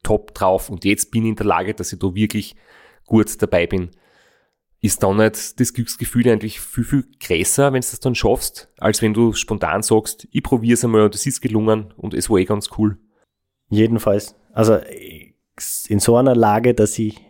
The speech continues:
Speaker 2: jahrelang asketisch gelebt habe, um dann was Großes zu erreichen, war ich noch nie, aber in Ansätzen,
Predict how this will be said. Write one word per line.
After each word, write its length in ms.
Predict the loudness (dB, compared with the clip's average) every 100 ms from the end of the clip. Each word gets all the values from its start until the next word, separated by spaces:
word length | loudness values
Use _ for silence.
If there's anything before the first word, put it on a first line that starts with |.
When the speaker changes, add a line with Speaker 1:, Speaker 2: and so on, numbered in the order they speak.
| _
Speaker 2:
jahrelang 1080 | -20 -18 -16 -18 -14 -2 2 2 2 4 2
asketisch 600 | 2 -2 0 2 2 2
gelebt 420 | 2 2 2 2
habe, 140 | -2 0
um 100 | 0
dann 220 | 2 0
was 140 | -2
Großes 360 | -4 -2 -2 -4
zu 120 | -4
erreichen, 320 | 0 0 0
war 100 | 0
ich 60 | 0
noch 100 | 0
nie, 260 | 0 2 4
aber 220 | 2 0 -4 -18 _ _ _ _ _ _ -20 -20 -20 -20 _
in 140 | 2 4
Ansätzen, 760 | 4 2 2 0 0 -4 -4